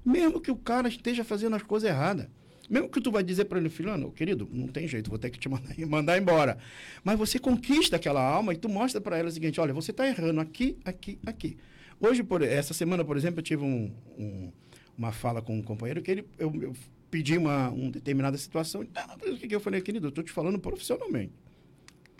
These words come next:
Eu sei que tu tem problema pessoal, mas eu tô te falando profissionalmente. Profissionalmente, tu tem que ajustar isso, isso, isso. Isso é bom pra ti. E vai ter um resultado bom pra empresa."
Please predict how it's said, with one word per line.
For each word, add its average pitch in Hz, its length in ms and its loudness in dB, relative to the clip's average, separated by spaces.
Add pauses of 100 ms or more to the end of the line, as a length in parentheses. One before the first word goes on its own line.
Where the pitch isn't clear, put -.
(120)
Eu 82 120 -8
sei 185 200 -2
que - 60 -4
tu 185 80 -6
tem 139 140 2
problema 110 360 -2
pessoal, 82 520 -8
mas 80 160 -8
eu 76 60 -8
tô 117 100 -4
te 110 80 -4
falando 131 240 2
profissionalmente. 220 680 -2 (360)
Profissionalmente, 160 800 0
tu 190 100 -6
tem 113 200 -2
que 135 260 -2
ajustar 139 560 -2
isso, 220 300 -2
isso, 480 240 -4 (100)
isso. - 340 -6 (200)
Isso 156 200 0
é 214 40 2
bom 185 240 6
pra 165 180 4
ti. 92 340 -2 (600)
E 262 100 6
vai 277 140 4
ter - 180 -2
um 127 60 2
resultado 123 420 0
bom 117 160 0
pra 120 140 -4
empresa." 226 420 -4